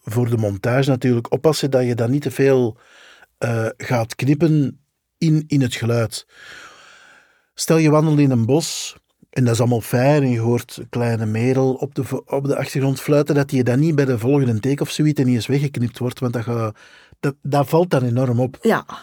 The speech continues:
Speaker 1: Of bijvoorbeeld, er v-, vliegt dan een vliegtuig over en dat is dus heel ver, dat is niet erg, maar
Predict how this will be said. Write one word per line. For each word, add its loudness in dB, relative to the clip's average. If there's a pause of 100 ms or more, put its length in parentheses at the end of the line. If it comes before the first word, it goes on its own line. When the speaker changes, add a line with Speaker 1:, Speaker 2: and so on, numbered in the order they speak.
(120)
Speaker 1:
Of 2
bijvoorbeeld, 2 (200)
er 0
v-, -8 (100)
vliegt -2
dan 2
een -6
vliegtuig -8
over 0 (920)
en 0
dat 4
is -2
dus -4
heel 2
ver, 0
dat 0
is -2
niet 0
erg, -2
maar 0